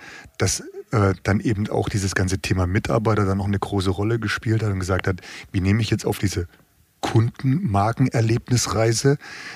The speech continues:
dann eben meine eigenen Mitarbeiter mit? Wie funktioniert das?“ Weil am Ende ja diese Mitarbeiter auch diese Markenwelt vertreten und leben müssen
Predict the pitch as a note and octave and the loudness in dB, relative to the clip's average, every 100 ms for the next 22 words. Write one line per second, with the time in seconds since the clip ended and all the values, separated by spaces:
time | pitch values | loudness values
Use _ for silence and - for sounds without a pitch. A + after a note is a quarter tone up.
0 | - - G2+ G#2+ A#2 G2+ G2 G2 F#2+ G2 | -8 0 2 4 2 2 0 0 -6 -10
1 | G2 - A2 G2+ F#2+ F2+ F#2 - F#2+ - | -10 -8 -6 -2 -2 -2 -2 -4 -6 -4
2 | F#2 - F#2 A2 G2+ F2 F#2 F#2 G2+ F#2+ | -4 0 0 2 0 0 0 0 2 0
3 | F#2 F#2 F#2 G#2+ G#2+ F#2+ F#2+ - - F2+ | 0 0 0 0 2 2 2 0 0 0
4 | F2+ F2+ F#2 G2 G2+ F#2 - - - - | 0 0 0 0 -2 -6 -10 -20 -18 -6
5 | A2 G2+ G2 - A2+ - G2+ G#2+ G#2+ - | 2 4 4 2 -2 0 2 2 2 -2
6 | F2+ G2 A2 G2+ F#2 F2 - | 0 0 0 -2 -2 -4 -6